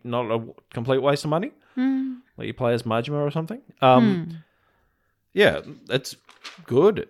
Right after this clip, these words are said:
Speaker 2: Mm.
Speaker 1: We get a lot of chatting about, you know, kids and, you know, "Oh, what are kids like today? Oh, back in my day,
Speaker 2: Hmm.
Speaker 1: stuff. Oh, yeah,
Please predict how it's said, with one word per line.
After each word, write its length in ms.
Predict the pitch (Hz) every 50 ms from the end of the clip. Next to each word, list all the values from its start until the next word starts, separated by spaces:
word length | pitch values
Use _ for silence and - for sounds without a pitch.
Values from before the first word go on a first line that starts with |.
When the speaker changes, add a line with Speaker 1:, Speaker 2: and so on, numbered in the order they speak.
| _ -
Speaker 2:
Mm. 460 | 240 240 220 190 165 156 156 156 156 _ _ _ _ _ _ _ _ _ _ _ _ _ _ _ _ _ -
Speaker 1:
We 80 | 143 147
get 140 | 175 170 -
a 100 | 110 139
lot 220 | 139 143 139 135 -
of 720 | 123 123 120 120 123 123 120 120 - - - - - _ _ _ _ _ _ _
chatting 640 | - - - - 127 123 127 127 123 123 123 131 113
about, 720 | 95 101 104 113 107 110 117 117 - - - - - - _ _ _ _ _ _ _ _ _ _ _ _ _ _ _ _ _ _ - _ _ _ _ _
you 100 | - 120
know, 200 | 104 98 104 117 120 _
kids 840 | - - - 123 120 117 117 113 113 110 110 123 127 123 - - - -
and, 580 | 110 113 107 101 95 95 98 95 92 95 98
you 100 | 104 95
know, 160 | 95 95 101
"Oh, 680 | 104 104 110 107 110 113 107 104 104 101 98 92 90 92
what 160 | 92 98 107
are 60 | 104
kids 260 | 104 - 117 104 104 110
like 160 | 104 104 104
today? 500 | - 120 98 92 92 95 92 90 87 87
Oh, 160 | 90 90 92
back 240 | 90 98 92 - 127
in 100 | 95 82
my 200 | 82 82 85 82
day, 640 | 80 87 82 80 80 80 76 73 73 76 76 78 78 -
Speaker 2:
Hmm. 480 | 214 208 208 190 175 165 160 170 175
Speaker 1:
stuff. 680 | 170 156 - - - _ _ - 85 92 - - - 85
Oh, 540 | 82 87 87 85 80 80 76 73 71 64 -
yeah, 340 | - 87 87 85 80 73 73